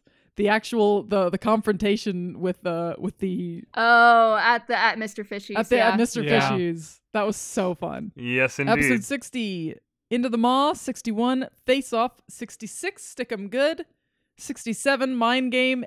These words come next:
Speaker 1: and sixty-eight, Blood Thicker Than Water. Most of these are episodes in the sixties. That's kinda funny.
Speaker 2: Yeah.
Speaker 1: Guess we had a lot of good episodes lately. So, um, let's start with Wesley this time.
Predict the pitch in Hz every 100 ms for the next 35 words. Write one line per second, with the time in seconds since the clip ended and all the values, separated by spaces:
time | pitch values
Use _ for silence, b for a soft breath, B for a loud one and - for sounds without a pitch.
0 | - 190 190 185 - 269 - 226 208 214
1 | 160 196 202 - 208 202 180 170 175 165
2 | 180 302 - - 330 247 214 - 220 -
3 | - - 240 208 196 220 - 143 147 151
4 | - - - - - _ _ _ 240 208
5 | 208 208 - _ 262 - 269 254 247 233
6 | 220 214 202 - 156 160 156 _ _ _
7 | _ _ 277 370 240 151 - 190 202 196
8 | 196 196 190 190 196 190 _ - 190 254
9 | - 233 254 269 302 330 240 170 - 139
10 | 98 175